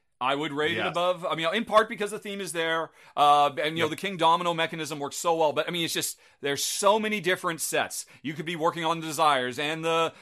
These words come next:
Speaker 1: bounties and, you know, individual
Speaker 2: Yep.
Speaker 1: cards, um, you know, have their own, uh, what, display cards. There's, like, three different
Speaker 2: Yep.
Speaker 1: score types in this game. Oh, no, and then there's, like, also collecting stones and getting majorities in them,
Speaker 2: Yep.
Speaker 1: and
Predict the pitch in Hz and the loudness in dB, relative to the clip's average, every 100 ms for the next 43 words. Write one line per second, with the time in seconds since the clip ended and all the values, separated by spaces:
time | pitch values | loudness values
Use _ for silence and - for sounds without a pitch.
0 | - 127 156 160 156 135 127 160 165 151 | -8 2 2 2 -2 -4 -2 0 -2 -4
1 | - 160 160 170 180 180 175 175 - - | -8 2 2 2 -2 -2 0 -4 -4 2
2 | 185 190 175 151 120 - 156 151 147 147 | 6 8 6 2 -6 0 4 4 2 -2
3 | 147 156 151 156 151 185 190 165 143 131 | -2 0 0 0 0 0 -2 -4 0 2
4 | 135 131 127 127 135 - 165 190 165 131 | 2 -2 -4 -10 -12 -2 2 2 0 -2
5 | 143 127 110 - - 127 - - 254 285 | 0 2 0 -6 -18 -6 -6 -6 -4 -2
6 | 277 240 196 - - 226 233 226 196 _ | -2 -4 -6 -10 -2 2 4 4 0 _
7 | _ _ - - - 240 190 - - 202 | _ _ -14 -10 2 2 2 -6 -4 -4
8 | 190 165 175 190 127 127 - - 370 285 | -2 -4 -2 -2 -2 -6 -4 4 8 8
9 | 202 294 214 185 196 - 175 156 - 226 | 6 0 0 0 -4 -4 -6 -8 -4 -4
10 | 247 254 - 359 254 151 151 135 170 247 | -2 -6 2 2 4 0 -4 -6 -6 -8
11 | 226 302 349 262 175 139 143 139 120 117 | -4 0 2 0 -4 -6 -4 -2 -2 -4
12 | 143 | -6